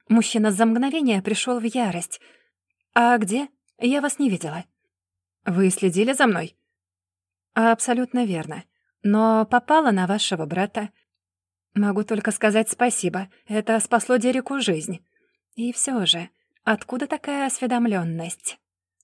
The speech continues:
«Хорошо». Мужчина громко вздохнул, словно ему предстояло нечто трудновыполнимое. В день похищения мне пришло сообщение, а от нее. Я удалил номер, но помнил его наизусть.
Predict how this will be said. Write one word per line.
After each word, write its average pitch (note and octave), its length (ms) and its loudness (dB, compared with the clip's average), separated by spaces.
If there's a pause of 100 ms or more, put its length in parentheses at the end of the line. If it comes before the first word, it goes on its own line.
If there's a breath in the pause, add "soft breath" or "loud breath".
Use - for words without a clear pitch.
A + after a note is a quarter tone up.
(440)
«Хорошо». G3 560 -4 (1300 soft breath)
Мужчина G#3 360 0
громко F3+ 320 0
вздохнул, F#3+ 520 -4 (200 soft breath)
словно F#3+ 300 -2
ему G3 260 2
предстояло F#3+ 920 -2
нечто G#3 420 0
трудновыполнимое. F3 1200 -2 (1080)
В F3+ 80 2
день A3 220 6
похищения A#3 720 -2 (220 soft breath)
мне A3 440 4
пришло A#3 320 -4
сообщение, F#3 800 -4
а A3+ 140 2
от A3 140 -2
нее. F#3 260 -2 (460 soft breath)
Я B3 240 6
удалил A#3 360 4
номер, E3 380 -4 (220 soft breath)
но G#3+ 180 4
помнил C4 300 2
его F#3+ 240 2
наизусть. F#3 580 -2